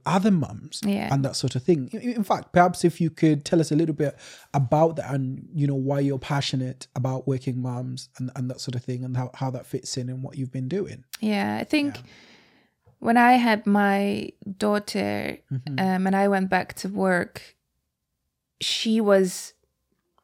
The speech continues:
Speaker 2: in nursery for longer than I was at work.
Speaker 1: Yeah.
Speaker 2: You know, I'd drop her in the morning before going to work.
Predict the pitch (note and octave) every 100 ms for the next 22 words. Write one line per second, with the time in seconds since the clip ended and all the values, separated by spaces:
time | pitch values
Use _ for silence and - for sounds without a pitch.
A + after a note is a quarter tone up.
0 | _ _ - - G3 G3+ G#3 - G3 -
1 | - - G3+ G3+ G#3 G3+ F#3 F#3+ F3+ F3+
2 | F3+ F3+ F3+ F#3+ - F3+ F#3+ F3+ E3 -
3 | - - C3 C3+ - - G3 F#3 F#3 G3+
4 | G3+ G3+ G3 G3 F#3+ G3 F3+ F3+ F#3 F#3+
5 | F3+ F3+ F3 F#3 G#3 G3 F#3 - G3 F#3+
6 | F#3 F3+ F3+ - F3+ E3+ E3+ E3+ -